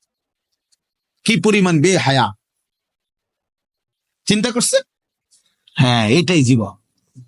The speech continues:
কিসের ইসলাম? কে বলে, কি বলে? আমার, আমার মোবাইল, আমি আছি, আমার মোবাইল আছে, এমবি আছে, চার্জ আছে,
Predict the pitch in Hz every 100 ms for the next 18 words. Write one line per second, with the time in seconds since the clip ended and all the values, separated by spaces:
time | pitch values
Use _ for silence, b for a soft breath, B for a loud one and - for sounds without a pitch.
0 | _ _ _ _ _ _ _ _ _ _
1 | _ _ - 294 - 202 165 156 156 143
2 | 117 107 _ _ _ - 196 170 160 156
3 | 147 - 220 208 175 156 143 147 170 151
4 | - 156 165 151 139 143 127 120 _ _
5 | _ _ _ _ _ _ _ _ _ _
6 | _ _ _ _ _ _ _ _ _ -
7 | 170 220 233 214 269 254 226 185 170 180
8 | 180 156 135 139 - _ _ _ _ _
9 | _ _ 175 180 170 170 160 165 202 165
10 | 156 147 143 - 120